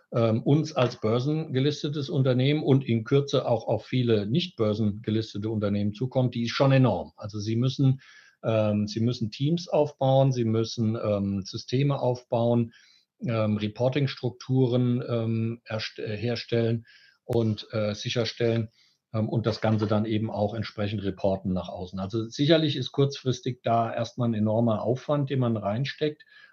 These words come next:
aber mittel- und langfristig ist natürlich genau das Ziel, ähm, zu sagen, wir wollen da A, transparenter werden und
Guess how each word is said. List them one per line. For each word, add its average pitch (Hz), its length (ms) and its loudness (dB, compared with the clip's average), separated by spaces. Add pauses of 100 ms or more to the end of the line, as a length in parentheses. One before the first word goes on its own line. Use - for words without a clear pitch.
(100)
aber 123 180 4
mittel- 139 280 4
und 104 120 2
langfristig 131 640 -2
ist - 180 -8
natürlich 123 360 0
genau 123 260 2
das - 360 -4
Ziel, 160 580 2 (380)
ähm, 110 340 0
zu 110 120 -6
sagen, 110 460 2
wir 113 200 2
wollen 123 320 2
da 104 220 2
A, 117 260 -2
transparenter 113 920 0
werden 135 360 2
und 135 280 2